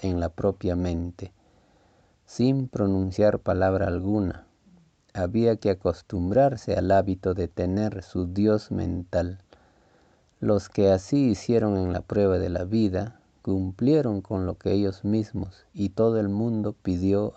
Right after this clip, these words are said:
a Dios. Todos le prometieron que lo de él estaría en todo lo imaginable,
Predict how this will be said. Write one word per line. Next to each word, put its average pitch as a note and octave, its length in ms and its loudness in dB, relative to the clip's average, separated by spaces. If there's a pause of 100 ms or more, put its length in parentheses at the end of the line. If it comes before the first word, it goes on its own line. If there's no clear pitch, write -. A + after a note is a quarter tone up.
a E2+ 80 -2
Dios. E2+ 480 -4 (1400)
Todos B2 460 4
le G2+ 120 2
prometieron G2+ 840 0
que F#2+ 200 -2
lo F2+ 180 -2
de F#2 300 2
él D#3 260 -2 (220)
estaría G2+ 640 0
en G2 160 -4
todo G#2 380 0
lo G2 180 0
imaginable, F2+ 840 -4